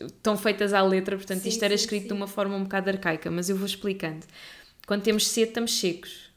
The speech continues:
Speaker 1: ok? Então, se não estivermos bem hidratados, vamos ter vata agravado. Então, neste caso, pode, pode haver dor abdominal associada a este estado de secura e isso, eh, pode ser, e dormir durante o dia pode ser bom para este, para estes casos.
Speaker 2: Ok.
Speaker 1: E também quem tenha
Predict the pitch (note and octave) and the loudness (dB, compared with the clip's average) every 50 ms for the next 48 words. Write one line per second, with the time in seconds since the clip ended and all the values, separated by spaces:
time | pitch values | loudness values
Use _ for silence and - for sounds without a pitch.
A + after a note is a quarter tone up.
0 | _ - - - - F3 F#3+ A3 A#3 - F#3+ G3 F#3+ G#3+ F#3+ F#3 F3+ - - G3+ | _ -16 -16 -8 -4 -2 -2 -2 -2 -2 -2 0 2 2 2 2 0 0 -2 -2
1 | G3 G#3 G3+ - - A3 G3+ G#3+ G3 F#3 F3+ F3+ F3 E3+ E3 F#3+ F#3+ F#3+ F#3+ F#3 | -2 -2 -2 -2 -4 -2 0 0 0 0 0 -4 -6 -2 0 2 2 4 4 2
2 | F#3 F#3+ F#3+ F#3 - F#3+ F#3 F#3+ - G#3+ G#3 G#3+ G#3 G#3 - - G3+ G3 G3 G3+ | 2 0 -2 -2 0 0 0 0 0 0 -2 -4 -4 -4 -2 -2 -2 0 2 0
3 | G3 G3 G3 - G3+ G3 G3+ G#3+ G#3+ G3+ F#3 E3+ E3+ E3+ - - - _ - - | 0 0 0 0 -2 0 0 -2 -2 0 0 0 -2 -2 -6 -14 -20 _ -20 -20
4 | - - A#3+ - - F3+ F3+ - F#3 F3+ F3+ - F#3+ G3 G3+ G3+ G3 G3+ - - | -18 -18 -14 -8 -8 -4 -2 -2 -2 -2 -2 -2 0 0 2 2 0 0 -4 -4
5 | - G#3+ G3 G3 G#3 A3 A3+ B3+ C4 - - - _ - A3 A3 A3 G3+ G3+ - | 2 4 6 6 6 4 2 -2 -6 -10 -16 -20 _ 0 2 2 2 2 -2 -6
6 | - - - _ A#3 A#3 A3+ A#3 A3+ G#3 A3+ A#3 A3+ G3 G3 A3 A3 A3+ A3+ A3 | -8 -8 -4 _ 4 6 6 6 4 6 4 4 4 4 4 4 6 6 4 4
7 | G3 G#3 A3 G#3+ A3 G#3+ G#3+ G#3+ G#3+ A3 A3 - A3 G#3 - - - G#3+ G3+ A3 | 2 0 0 0 0 0 2 2 2 0 0 -2 -2 -2 -2 0 2 4 4 4
8 | C4 D#4 D#4+ - - G3 F#3+ F#3+ F#3+ F#3+ F#3+ - - G3 F3+ F#3 - - - - | 4 0 -4 -2 0 0 0 0 0 -2 -4 -4 -2 -2 -2 -2 -2 -2 -4 -4
9 | - - - A3+ A3 A#3 C#4 E4+ D#4+ - - - - - - - G#3 G#3 A3 A#3+ | -4 -4 -2 2 2 2 2 2 -2 -6 -14 -18 -20 -16 -6 -2 2 2 4 4
10 | B3 - - C#4+ C4+ D4 - - A3+ A3+ A3 A3 A3 A3 A3 G#3+ - - - A#3 | 2 0 -2 -2 -4 -6 0 4 6 6 6 6 6 4 2 0 -2 0 4 4
11 | A#3+ A#3 A#3+ - A#3+ A3+ A3+ A3+ - - - - - _ - G#3 G#3+ F#3+ G#3 A3 | 4 4 4 2 2 2 2 0 -2 -8 -16 -20 -20 _ -2 -2 0 2 2 2
12 | A#3+ B3+ A#3 G3 F#3+ G3 G3 F#3+ G#3+ G3 F#3+ G#3+ A3+ C4 C4+ - - - A#3 A#3 | 2 2 2 2 2 0 0 0 -4 -4 -2 -2 -2 -2 -2 -4 -2 0 0 0
13 | A#3 - B3 G#3+ G3+ G#3 G#3+ G#3+ G#3 A3 G#3 G3 F#3+ G3 F#3+ F#3+ - - - F#3+ | 2 2 0 2 2 0 -2 -2 -2 -2 0 0 0 0 0 -4 -8 -10 -4 -2
14 | F#3+ F#3+ F#3+ F#3+ F#3+ - - - F#3 F3+ F3+ - - - - - - - B3+ A#3+ | 0 0 0 -2 -4 -6 -4 -4 -4 -4 -4 -6 -10 -14 -16 -16 -16 -16 -12 -8
15 | A#3+ C4 C4+ D4+ D4 D4+ D4 D4+ D#4 D4+ C#4+ D4+ D4+ D4+ D4+ D#4 D#4 | -6 -4 -2 0 -2 0 0 -2 -2 0 2 2 2 2 2 0 0